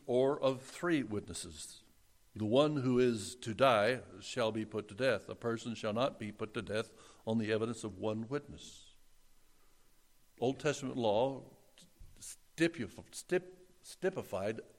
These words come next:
a minimum of two or three witnesses in order to bring any charge against anyone. Our Lord himself even borrowed or leaned upon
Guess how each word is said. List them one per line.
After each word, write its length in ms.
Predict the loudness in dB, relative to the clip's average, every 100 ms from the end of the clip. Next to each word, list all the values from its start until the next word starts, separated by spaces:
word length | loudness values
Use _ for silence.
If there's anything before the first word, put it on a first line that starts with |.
| _ -4
a 60 |
minimum 840 | 0 2 2 2 2 2 -2 -12 -18 _ _ _ _ _ _
of 300 | 0 0 -2 -14 -20 _ _
two 320 | -4 -2 -2 -4
or 80 | -6
three 240 | -2 -2
witnesses 640 | 0 -2 -4 -6 -8 -10
in 200 | -8 -4
order 240 | 0 0 0
to 120 | -4
bring 320 | -2 0 0
any 200 | 0 -2
charge 540 | -2 0 2 2 0 -10 -20 _ _ _ _ _ _ _ -10
against 500 | -4 0 0 -2 -8
anyone. 440 | -2 0 0 -4 -12 -18 -20 _ _ _ _ _ _ _ _ _ _ _ 0
Our 140 | 4
Lord 260 | 6 8 6
himself 480 | 4 2 4 4 2
even 320 | 0 2 2
borrowed 520 | 0 2 4 4 4
or 120 | 2 0
leaned 340 | 2 0 -2
upon 360 | -2 0 0